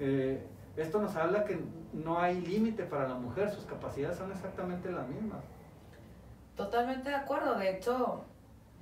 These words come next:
Speaker 2: pues la otra vez también les dije, capaz y hasta más que los hombres, y no, y no me refiero a capacidad intelectual, pero sí la mujer tiene ese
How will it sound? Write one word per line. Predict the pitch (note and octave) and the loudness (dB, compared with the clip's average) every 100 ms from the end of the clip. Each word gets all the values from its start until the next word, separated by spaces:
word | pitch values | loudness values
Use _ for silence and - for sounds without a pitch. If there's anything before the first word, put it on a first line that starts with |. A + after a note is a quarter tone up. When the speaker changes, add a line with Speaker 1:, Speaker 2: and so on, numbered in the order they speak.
| - | -8
Speaker 2:
pues | D#3 D#3 | -6 0
la | D#3 D#3+ | 4 4
otra | E3+ F#3+ | 4 2
vez | G3 | 2
también | G#3+ G3+ G3+ | 2 2 2
les | G#3 | 2
dije, | G#3 - | 0 -2
capaz | E3+ F3 E3 D#3+ | -2 0 2 2
y | |
hasta | A3 - E3+ | 2 2 2
más | F3 E3+ F3+ - - | 6 6 4 0 -4
que | G#3+ | 2
los | C#4 G3+ | 4 4
hombres, | G3+ G#3 A#3+ - A#3+ | 4 6 6 4 4
y | A#3+ | 4
no, | A#3 A#3 B3 B3+ B3 | 8 8 8 6 2
y | B3 | 4
no | A#3+ A#3+ | 6 6
me | C4+ D4 | 6 4
refiero | D4+ A#3+ A#3 | 4 6 6
a | C4 | 6
capacidad | C#4+ C#4 B3 A3+ G#3 G3 G3+ | 4 4 4 4 4 4 4
intelectual, | A3+ A#3+ A#3 - - G3+ G3 - - - - - - - | 2 2 2 -2 0 4 4 2 -8 -18 -20 -20 -16 -2
pero | F#3+ G#3 | 2 4
sí | G3+ B3 A#3+ | 2 0 2
la | C4 | 4
mujer | C#4+ B3+ A3+ G#3+ G#3+ | 4 2 2 0 2
tiene | A#3 A3+ A#3 A#3 A3+ | 2 2 2 0 -2
ese | - A3+ A3+ | 0 0 0